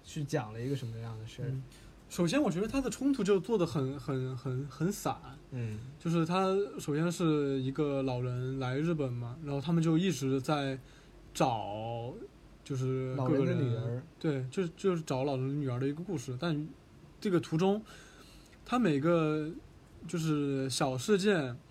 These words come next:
Speaker 2: 既能串起来，但与此同时，你会觉得这个跟这个故事
Speaker 1: 就很散，又很散。
Speaker 2: 对，没有什么太大的关系。
Speaker 1: 嗯。
Speaker 2: 而且他最后那个结尾，我是，我太不喜欢那个结尾了。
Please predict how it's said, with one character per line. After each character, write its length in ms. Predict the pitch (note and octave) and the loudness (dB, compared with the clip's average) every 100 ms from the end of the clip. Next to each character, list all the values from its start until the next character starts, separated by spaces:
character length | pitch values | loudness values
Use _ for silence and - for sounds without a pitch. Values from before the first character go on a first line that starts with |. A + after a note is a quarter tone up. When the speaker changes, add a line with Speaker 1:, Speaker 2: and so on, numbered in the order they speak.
| - - - - - - | -20 -20 -20 -20 -20 -4
Speaker 2:
既 200 | - C4 | 4 6
能 140 | D#3 D#3 | 6 2
串 220 | A3 D#3+ | 2 2
起 140 | B2+ | 2
来， 140 | B2 B2 | -2 2
但 180 | G3 | 2
与 100 | D3 | 2
此 120 | G#3+ - | 0 -4
同 200 | C#3 E3+ | -4 -4
时， 400 | - C3+ D#3 F#3 | -2 0 0 0
你 160 | D3+ C3 | -2 -2
会 180 | A#3+ | 0
觉 100 | G3 D#3+ | -2 2
得 120 | G#3 | 2
这 160 | E3+ | 2
个 100 | A#3 | 0
跟 220 | D#3+ A3+ A#3 | 0 0 -2
这 100 | A#3 | 0
个 120 | D#3+ | 0
故 180 | D#3+ A3 | 0 -4
事 260 | - E3 D#3 - - | 0 -2 -2 -8 -8
Speaker 1:
就 160 | F#3+ E3 | -2 0
很 240 | A#2 D3 | 0 -4
散， 260 | E3 C3+ G#2+ G2 - | -4 -6 -8 -12 -6
又 100 | D3 | 2
很 80 | A3 | 4
散。 120 | C3 | 4
Speaker 2:
对， 120 | A2+ | 2
没 60 | F3 | 2
有 120 | A#3+ | 2
什 120 | - | 2
么 80 | G3 | -2
太 160 | - G#3+ | 0 -2
大 120 | G#3 | 0
的 60 | E3 | 0
关 220 | G3 G#3 | 0 -2
系。 200 | D3 A#2+ | -4 -4
Speaker 1:
嗯。 320 | B2+ A#2+ G#2+ A#2+ - - - - | -2 -4 -4 -10 -16 -20 -20 -6
Speaker 2:
而 120 | E3+ | 0
且 100 | G#3 | 2
他 140 | F3+ G#3 | 2 0
最 160 | - | 2
后 160 | G#3 G3 | 2 4
那 100 | F#3 | 4
个 160 | F3 D#3 | 4 2
结 280 | - E3 | 2 4
尾， 400 | A3 D3 B2+ B2+ | 4 2 -2 -8
我 120 | A#2+ C3 | -6 -6
是， 160 | - | -6
我 160 | E3+ C#3+ | -6 -6
太 220 | - A#3 | -2 2
不 120 | F#3 | 2
喜 120 | C#3 C3 | 2 0
欢 120 | B2 | 0
那 80 | B2+ | 0
个 60 | |
结 180 | A#2+ B2 | 0 -2
尾 120 | A#2+ | -4
了。 120 | B2 | -8